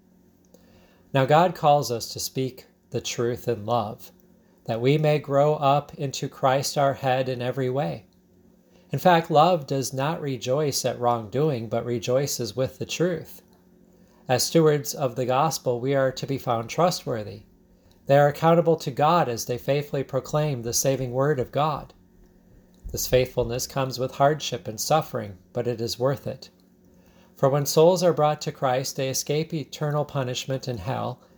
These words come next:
and receive an eternity with Christ in perfection. Saint Paul writes to the pastor named Timothy, "Do not be ashamed of the testimony about our Lord, nor of me his prisoner,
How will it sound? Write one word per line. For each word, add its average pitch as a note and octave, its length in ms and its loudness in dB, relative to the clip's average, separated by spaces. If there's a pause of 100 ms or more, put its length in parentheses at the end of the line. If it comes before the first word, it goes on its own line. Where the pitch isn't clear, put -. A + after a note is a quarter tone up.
(140)
and C#3 140 0
receive E3 480 2
an E3+ 100 0
eternity D3 640 -4
with B2+ 200 -4
Christ C3+ 420 -2
in C3 80 -6
perfection. C3 640 -2 (1120)
Saint B2+ 280 -2
Paul B2+ 220 6
writes B2 360 0
to - 120 -6
the A#2 80 -4
pastor B2+ 540 -4
named A#2 260 -8
Timothy, C3+ 640 -2 (320)
"Do C3 120 -4
not D3+ 220 2
be E3+ 80 2
ashamed D#3 500 2
of A2+ 120 -4
the A#2+ 80 -2
testimony B2 720 -2
about B2 280 2
our B2 160 2
Lord, B2 460 0 (540)
nor C#3 240 6
of B2 140 0
me D3 240 0
his C3+ 200 -2
prisoner, D3+ 640 4